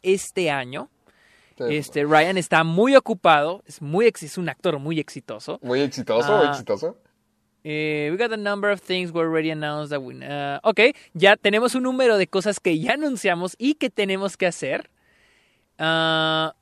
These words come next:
Speaker 2: <laughs>
Speaker 1: "But it's exciting for it to", ah, y es emocionante que vayamos a comenzar.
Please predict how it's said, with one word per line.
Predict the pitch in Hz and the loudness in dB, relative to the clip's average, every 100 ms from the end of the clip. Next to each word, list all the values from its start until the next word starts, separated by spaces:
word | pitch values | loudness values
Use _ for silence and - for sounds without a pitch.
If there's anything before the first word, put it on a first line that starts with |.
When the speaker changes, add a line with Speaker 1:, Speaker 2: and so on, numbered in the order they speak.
| _ | _
Speaker 2:
<laughs> | - - - - - - 139 - | -16 -16 -18 -20 -20 -18 -6 4
Speaker 1:
"But | 254 302 | 6 6
it's | 247 254 | 2 -2
exciting | 254 - - 202 220 220 226 | -4 -8 -2 4 4 4 -2
for | - 202 208 | -4 0 2
it | 202 202 _ - 180 | 2 -2 _ -20 -12
to", | 185 165 | -2 2
ah, | 160 160 | 4 6
y | 220 | 6
es | 233 | 8
emocionante | 247 233 220 208 190 185 196 190 _ _ _ _ _ | 6 2 -2 -2 -2 -2 0 -2 _ _ _ _ _
que | 180 190 202 185 | 2 4 4 0
vayamos | 165 151 147 139 147 - | 0 2 4 0 -6 -4
a | 147 | -4
comenzar. | 147 143 139 135 - | -2 -6 -8 -12 -16